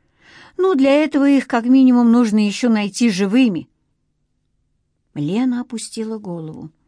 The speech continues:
Мать была права. Чтобы защищать, нужно иметь подзащитных, а их нет. Думать о страшном не хотелось, но все факты свидетельствовали о том,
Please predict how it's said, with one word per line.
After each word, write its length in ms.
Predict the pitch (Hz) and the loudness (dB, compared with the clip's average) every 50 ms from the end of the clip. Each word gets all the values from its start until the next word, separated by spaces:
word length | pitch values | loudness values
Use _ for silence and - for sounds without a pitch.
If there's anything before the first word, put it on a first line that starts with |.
| _ _ _ _ _ _ _ | _ _ _ _ _ _ _
Мать 260 | - 196 220 233 - | -6 -6 -6 -6 -6
была 280 | 226 220 220 233 240 233 | -6 -6 -4 -4 -4 -6
права. 440 | 233 233 220 226 233 247 247 190 151 _ _ _ _ _ _ _ _ _ _ _ _ _ _ _ _ _ - | -8 -8 -8 -6 -6 -6 -8 -10 -12 _ _ _ _ _ _ _ _ _ _ _ _ _ _ _ _ _ -18
Чтобы 360 | - - - 226 208 190 180 | -12 -6 -2 -2 0 0 -2
защищать, 920 | 170 170 196 190 - - - 175 151 - - 233 247 247 - - - - _ _ _ _ _ _ _ _ - - - | -2 -4 -6 -6 -8 -10 -12 -12 -12 -10 -8 -6 -6 -6 -8 -10 -18 -20 _ _ _ _ _ _ _ _ -20 -18 -8
нужно 460 | - 190 208 226 220 190 202 208 208 208 | -4 0 0 0 0 0 -2 -4 -2 -2
иметь 300 | 214 220 233 233 226 _ _ _ _ | 0 -2 -2 -2 -4 _ _ _ _
подзащитных, 1040 | - 214 196 180 202 208 214 - - - 339 302 302 - 302 - - - _ _ _ _ _ _ _ _ _ _ _ _ _ | -6 -6 -4 -4 -6 -6 -6 -6 -8 -8 -8 -8 -8 -10 -14 -14 -14 -18 _ _ _ _ _ _ _ _ _ _ _ _ _
а 120 | - 151 160 | -10 -6 -4
их 320 | 220 277 320 - - - | -2 -2 -2 -4 -4 -2
нет. 540 | 226 196 190 185 180 175 170 175 _ - - _ _ _ _ _ _ _ _ _ _ _ _ _ _ _ _ _ _ - | -2 0 0 0 0 -2 -4 -6 _ -20 -20 _ _ _ _ _ _ _ _ _ _ _ _ _ _ _ _ _ _ -14
Думать 460 | 208 180 294 311 285 220 180 - - | -6 0 2 2 2 2 0 -4 -10
о 80 | 175 160 | -12 -14
страшном 680 | - - - 180 170 165 160 - - - 160 156 - - _ _ _ _ _ _ _ _ - | -14 -14 -14 -12 -12 -12 -12 -14 -16 -16 -16 -16 -16 -20 _ _ _ _ _ _ _ _ -12
не 100 | 165 156 | -12 -12
хотелось, 760 | 147 - 156 151 - - 294 302 294 285 262 - - - _ _ _ _ _ _ _ _ _ _ _ _ _ _ _ _ _ _ _ _ _ _ _ _ _ _ _ _ _ _ _ _ | -10 -12 -14 -12 -10 -8 -6 -6 -6 -6 -8 -12 -14 -20 _ _ _ _ _ _ _ _ _ _ _ _ _ _ _ _ _ _ _ _ _ _ _ _ _ _ _ _ _ _ _ _
но 140 | - 254 269 | 0 0 0
все 220 | 262 - - 285 | 0 0 -2 -4
факты 380 | 269 - 302 302 294 - - 277 | -2 -2 -2 -4 -4 -2 -4 -4
свидетельствовали 1080 | 254 - 247 247 214 254 277 262 269 262 233 226 - - 247 247 240 247 240 240 240 - | -2 -2 -4 -2 0 0 -2 -2 -2 -4 -6 -6 -8 -8 -6 -6 -4 -4 -4 -4 -6 -6
о 120 | - 214 | -8 -10
том, 420 | 208 _ - 277 277 240 180 190 | -10 _ -6 -4 -4 -4 -6 -8